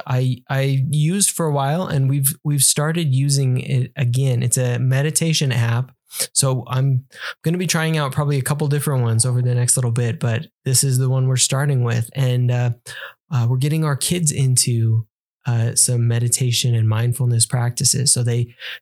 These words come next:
they were all in, like, we, we talked to them a little bit about it, and they're like, "Yeah, we, we totally want to start doing that." 'Cause they've been going to school for a little bit now, and it's got them a little stressed out. And so, like, "Maybe we should start doing, like, some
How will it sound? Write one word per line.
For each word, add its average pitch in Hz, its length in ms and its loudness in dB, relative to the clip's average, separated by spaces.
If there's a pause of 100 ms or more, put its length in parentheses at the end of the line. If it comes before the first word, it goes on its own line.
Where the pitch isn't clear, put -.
they 139 80 -2
were 151 180 -2
all 147 320 0
in, 127 400 2
like, 123 220 0
we, 131 120 0
we 127 200 0
talked 123 320 -2
to 143 80 0
them 135 160 2
a 135 60 0
little 135 200 0
bit 135 160 0
about 127 260 0
it, 135 100 -2
and 127 140 0
they're 123 100 2
like, 120 200 0
"Yeah, 127 180 0
we, 127 320 0
we 135 140 0
totally 139 480 -2
want 127 380 0
to 131 100 0
start 123 380 0
doing 123 280 2
that." 120 300 0 (360)
'Cause 131 140 0
they've 143 160 2
been 135 400 2 (100)
going 131 200 2
to 123 40 2
school 135 300 0
for 131 140 0
a - 20 2
little 123 220 0
bit 135 260 -2
now, 123 260 0
and 120 300 0 (500)
it's 127 180 -2
got 123 220 -2
them 151 140 2
a 139 80 4
little 135 180 2
stressed 139 400 2
out. 151 180 0
And 123 140 2
so, 131 120 2
like, 123 200 0
"Maybe 139 260 2
we 165 140 2
should 151 160 0
start 143 280 2
doing, 135 300 2
like, 127 220 2
some 120 380 2